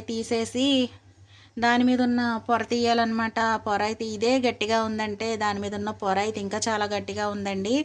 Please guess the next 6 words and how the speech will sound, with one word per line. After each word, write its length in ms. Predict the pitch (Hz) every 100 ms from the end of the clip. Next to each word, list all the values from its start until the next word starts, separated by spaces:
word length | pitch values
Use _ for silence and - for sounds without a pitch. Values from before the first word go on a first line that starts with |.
| - - - - - -
అసలు 240 | 202 220
చాలా 340 | - 226 214 226
టైమ్ 300 | 233 226 233
పట్టేసిందండి 680 | 254 254 240 233 226 220 214
కాయ 300 | 214 202 196
వలవడానికి. 680 | 208 196 190 202 190 190 277